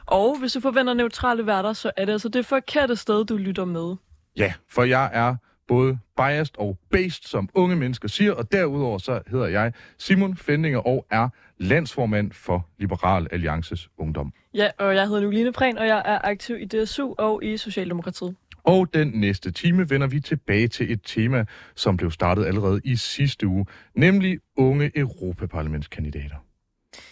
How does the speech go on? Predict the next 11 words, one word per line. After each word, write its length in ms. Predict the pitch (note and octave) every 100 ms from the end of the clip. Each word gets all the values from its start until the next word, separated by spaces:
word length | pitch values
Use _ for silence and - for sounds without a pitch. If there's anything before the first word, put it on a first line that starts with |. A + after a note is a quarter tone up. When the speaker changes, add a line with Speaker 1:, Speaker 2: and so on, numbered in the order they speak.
| - _ -
Speaker 1:
Ja, 280 | F#3+ F3+ G3
søndag 480 | - - D4 C4 A#3 -
den 140 | A#3+
niende 540 | A3+ A3 A#3+ C4 G#3+ G3+ -
juni 420 | F#3+ B3 G#3 G3+
i 40 |
tyve 240 | G3+ - A3
fireogtyve, 420 | A#3 B3 - A#3
der 140 | A#3
skal 380 | A#3 - A#3 A3+
vi 180 | A#3 A#3+